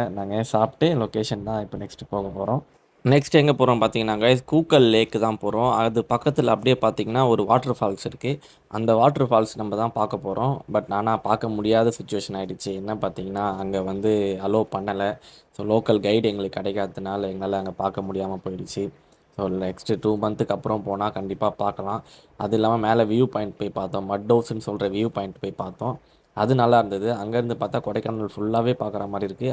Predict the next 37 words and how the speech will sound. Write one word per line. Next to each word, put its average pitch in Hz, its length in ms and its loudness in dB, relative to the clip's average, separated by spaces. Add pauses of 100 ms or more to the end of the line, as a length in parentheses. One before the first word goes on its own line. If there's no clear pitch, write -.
ஃபால்ஸ்க்கு 151 540 4
போறதுக்கு 110 540 -2
கீழே 147 340 4
ரைட் 123 260 2
சைடுல 107 280 -2
கீழே 120 240 0
போனா 110 260 -4
ஃபால்ஸு, 117 420 -2 (480)
மேல 127 260 6
வந்தா 117 260 2
மட் 107 260 0
ஹவுஸ் 113 180 2
அந்த 104 240 -4
வீடு. 110 340 0
இங்க 110 260 0
டோக்கன் 131 360 2
பார்த்தீங்கன்னா 110 440 0
ஐம்பது 110 320 0
ரூபா 110 140 2
தான் 113 160 4
வாங்குனாங்க. 104 440 -2 (560)
per 113 140 2
ஹெட்டுக்கு 113 380 2
ஐம்பது 107 340 -2
ரூபா. 104 260 0 (460)
இங்க 113 160 2
போயிட்டு 117 360 2
அப்படியே 110 340 2
பார்த்தீங்கன்னா 107 580 -2
அந்த 104 200 -2
மலை 104 280 -2
தெரியும். 104 420 -4
அந்த 101 160 -6
ஃபால்ஸோட 117 480 2
சவுண்ட்லாம் 113 480 -2
கீழே 110 280 -2
கேட்கும். - 380 -4